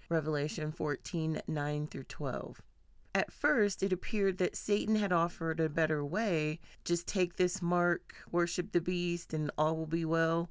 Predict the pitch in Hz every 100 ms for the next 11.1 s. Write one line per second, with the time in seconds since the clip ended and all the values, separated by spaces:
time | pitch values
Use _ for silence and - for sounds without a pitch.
0 | - - - - - - - 196 262 285
1 | 233 220 190 196 190 - 202 226 180 170
2 | 185 156 151 151 - 254 254 233 196 180
3 | 156 160 233 214 170 143 92 - - -
4 | - - - - - 190 196 - 175 247
5 | 262 175 170 - - 175 - - 226 202
6 | 202 196 180 - 156 156 - - - -
7 | - - - - - - - - - -
8 | - - 240 - 269 - 208 214 214 208
9 | 208 190 185 185 233 202 175 175 170 180
10 | - 240 190 147 147 151 - - - 196
11 | 190